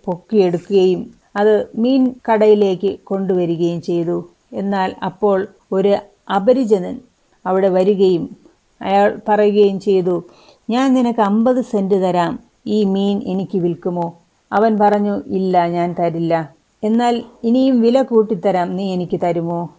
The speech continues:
"ഇല്ല, ഞാൻ തരില്ല." രണ്ട് ഡോളറും അമ്പത് സെന്റും വരെ ഓഫർ ലഭിച്ചു. എന്നാൽ അവൻ ആ മീൻ കൊടുത്തില്ല. അവനോട് മറുപടി പറഞ്ഞത്,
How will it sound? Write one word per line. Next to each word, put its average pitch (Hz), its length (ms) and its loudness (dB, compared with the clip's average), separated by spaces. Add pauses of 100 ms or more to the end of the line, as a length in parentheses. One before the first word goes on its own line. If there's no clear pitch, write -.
(180)
"ഇല്ല, 175 420 0
ഞാൻ 175 360 -4
തരില്ല." 175 480 -2 (460)
രണ്ട് 226 400 2
ഡോളറും 208 560 4
അമ്പത് 214 420 2
സെന്റും 190 400 -2
വരെ 180 400 0 (220)
ഓഫർ 175 420 -2
ലഭിച്ചു. 170 560 -4 (440)
എന്നാൽ 180 440 -2 (200)
അവൻ 180 260 -2
ആ 180 80 -2
മീൻ 180 340 -6
കൊടുത്തില്ല. 160 680 -6 (260)
അവനോട് 196 380 -2
മറുപടി 185 420 0
പറഞ്ഞത്, 175 600 -2